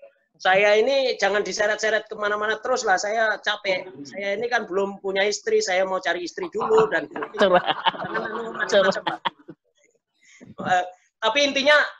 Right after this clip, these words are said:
Speaker 1: eh, tadi kepentingannya kan strategis. Nah, strategisnya di mana, dirumuskan serius, nggak usah, eh, rumit-rumit, dibikin visinya, visi bersama, kebutuhan bersamanya apa, lalu dari kebutuhan bersama itu ditimbulkanlah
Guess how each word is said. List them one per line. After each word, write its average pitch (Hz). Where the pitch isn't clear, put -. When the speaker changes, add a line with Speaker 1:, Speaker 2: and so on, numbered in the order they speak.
Speaker 1:
eh, 233
tadi 254
kepentingannya 208
kan 247
strategis. -
Nah, 170
strategisnya 196
di -
mana, 190
dirumuskan 185
serius, 190
nggak 202
usah, 208
eh, 202
rumit-rumit, 208
dibikin 196
visinya, 196
visi 202
bersama, 180
kebutuhan 180
bersamanya 165
apa, 170
lalu 190
dari 175
kebutuhan 180
bersama 180
itu 247
ditimbulkanlah 196